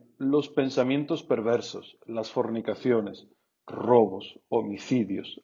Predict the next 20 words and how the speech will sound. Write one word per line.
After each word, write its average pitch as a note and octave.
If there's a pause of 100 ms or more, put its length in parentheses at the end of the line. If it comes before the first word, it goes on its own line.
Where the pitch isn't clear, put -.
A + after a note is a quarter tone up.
adulterios, G#2+ (460)
codicias, A#2+ (120)
malicias, A#2 (280)
fraudes, A#2+ (280)
desenfreno, A#2
envidia, A#2 (180)
difamación, B2 (320)
orgullo, C#3+
frivolidad. A#2 (600)
Todas D#3
esas C#3+
maldades C3
salen B2
de A2
dentro C3 (160)
y A2+
hacen A#2+
al G#2+
hombre A2
impuro, G#2+